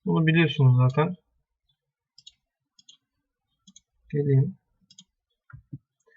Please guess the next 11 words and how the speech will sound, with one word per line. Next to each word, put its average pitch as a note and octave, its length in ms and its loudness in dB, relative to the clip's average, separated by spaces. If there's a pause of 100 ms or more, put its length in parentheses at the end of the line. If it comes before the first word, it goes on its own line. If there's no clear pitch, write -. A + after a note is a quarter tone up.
(260)
Biz D#3+ 180 4
önceden G3 380 8
şey G3 200 6
yapmıştık, D3 420 2
hatırlıyorsanız D3 760 2
işte D3+ 520 4
eksik - 380 -2
veri D#3+ 180 4
istemiyorum D#3+ 560 4
falan D#3 400 6
demiştik. C3 440 2